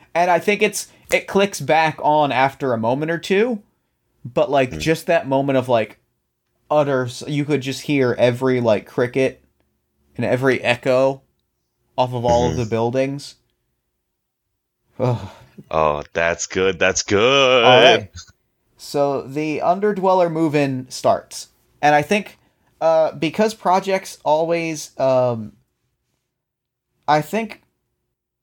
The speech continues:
Speaker 1: projects are always a step forward. That doesn't mean the whole community is happy with the results. I think everyone, I think the underdwellers move in. And I think it suits their needs fairly well. You know, it's dark.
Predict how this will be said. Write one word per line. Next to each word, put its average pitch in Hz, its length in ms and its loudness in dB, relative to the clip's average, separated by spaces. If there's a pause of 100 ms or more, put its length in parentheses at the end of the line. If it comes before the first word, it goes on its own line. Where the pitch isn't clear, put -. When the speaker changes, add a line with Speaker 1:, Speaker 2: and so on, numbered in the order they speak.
(160)
Speaker 1:
projects 196 500 2
are 170 120 4
always 165 260 4
a 151 40 -8
step 143 240 2
forward. 101 680 -2
That 135 120 -4
doesn't 156 220 -8
mean 160 140 -4
the 151 60 -6
whole 156 140 0
community 143 460 -2
is 120 120 -2
happy 123 280 4
with 113 140 -2
the 110 80 0
results. 104 400 -2
I 147 100 2
think 185 220 -2
everyone, 202 340 0
I 156 100 2
think 160 200 -4
the 170 80 0
underdwellers 202 540 0
move 180 200 0
in. 135 240 0 (2000)
And 196 160 2
I 190 80 2
think 233 260 -2
it 254 160 -2
suits 226 380 -4
their 214 220 2
needs 175 440 -2
fairly 147 380 2
well. 117 380 0 (1600)
You 185 200 0
know, 160 180 2
it's 156 180 -4
dark. 147 500 -2